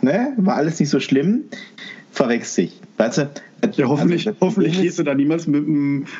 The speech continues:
Speaker 2: mit deinem ganz Kleinen hin und der hat dann irgendwie eine Vorhautverengung und
Speaker 1: Ja,
Speaker 2: dann Kinderarzt
Speaker 1: die
Speaker 2: sagt,
Speaker 1: verwechselt
Speaker 2: das
Speaker 1: sich
Speaker 2: verwechselt
Speaker 1: auch, genau, nach innen. Ähm, die, äh, nee, aber der, der, ich weiß auch,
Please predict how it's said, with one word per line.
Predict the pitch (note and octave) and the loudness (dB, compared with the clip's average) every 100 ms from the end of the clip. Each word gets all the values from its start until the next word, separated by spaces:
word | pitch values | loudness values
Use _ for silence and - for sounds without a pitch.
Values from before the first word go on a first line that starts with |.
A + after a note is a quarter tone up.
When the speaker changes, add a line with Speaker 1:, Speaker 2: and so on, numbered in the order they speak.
| - | 0
Speaker 2:
mit | C#3+ | 2
deinem | D3 C3+ | 2 2
ganz | C#3 C#3+ - | 2 0 -2
Kleinen | - D3+ C#3 D3 | 0 0 2 0
hin | D3+ E3+ D3 | 2 2 2
und | C3+ | 2
der | C3+ F3 | 0 0
hat | D#3 | 0
dann | C3+ | 0
irgendwie | C#3 C3+ | 2 2
eine | C3 B2+ | 0 0
Vorhautverengung | - D3 C#3 B2 - C3+ C3+ C3+ | 0 0 0 -2 0 0 2 2
und | C#3+ | 2
Speaker 1:
Ja, | D3 - | 2 0
Speaker 2:
dann | - E2+ F#2 F#2 | 0 0 -2 -2
Kinderarzt | - G#3+ E3+ C#3+ C#3+ C#3+ | 0 2 2 2 0 0
Speaker 1:
die | |
Speaker 2:
sagt, | D3 | 0
Speaker 1:
verwechselt | C#3 C3 C3+ - | 0 -2 -4 -2
Speaker 2:
das | |
Speaker 1:
sich | C3 B2 | 0 2
Speaker 2:
verwechselt | A#2+ | 2
Speaker 1:
auch, | A2 G#2 - | 0 -2 -4
genau, | - G#2+ G2 F#2+ - - - - - - - | 0 2 2 -2 -4 -10 -10 -12 -14 -12 0
nach | G#2 A2 | 0 2
innen. | A2+ G#2+ F#2 E2+ - - | 0 2 0 -2 -6 -2
Ähm, | B2 C3 C3 B2+ B2 - | 0 2 0 -2 -2 2
die, | B2+ C3 C3 | 2 4 2
äh, | G2 A#2 B2 B2 B2 B2 - - - | 0 0 2 2 0 -4 -16 -16 -2
nee, | C3+ D3 E3 G#2 | 2 4 2 2
aber | A2+ | 2
der, | A#2 A#2 - | 2 0 0
der, | G2+ G2+ | 0 0
ich | G#2 | 0
weiß | G2+ A2+ | 0 0
auch, | G2+ | 0